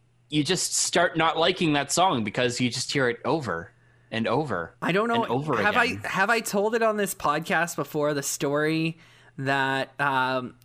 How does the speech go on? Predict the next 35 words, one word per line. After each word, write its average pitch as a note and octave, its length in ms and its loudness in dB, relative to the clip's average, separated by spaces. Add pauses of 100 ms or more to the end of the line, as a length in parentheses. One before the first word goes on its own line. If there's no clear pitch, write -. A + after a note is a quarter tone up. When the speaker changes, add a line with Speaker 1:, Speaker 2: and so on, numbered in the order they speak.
(1080)
Speaker 2:
my D3 180 2
friend C#3+ 340 2
Luke, C#3+ 400 0 (280)
also D3+ 240 0
former D3 340 -2
co-host, C#3+ 920 0 (400)
had C3+ 560 0 (140)
told D#3 200 0
me C#3 120 0
about C3 240 -2
his C#3+ 260 0
time C3 260 -2
in A#2+ 100 -4
retail? D3 680 -2 (880)
And D3 580 0 (720)
he A#3+ 280 0
specifically A3 720 2
doesn't E3+ 320 -2
like D3 200 0
Don't C#3+ 220 0
Stop C3+ 300 0
Believin' C3 400 -2
by B2+ 160 0
Journey. B2+ 560 -6 (840)
And F3+ 160 2
the F#3 60 2
reason G#3+ 400 2
for G3 260 4
it F3+ 100 0
is, E3 460 2
is C#3+ 140 -4
when D3+ 100 2
he G#3 220 0
worked G#3 360 0
retail, D#3+ 840 0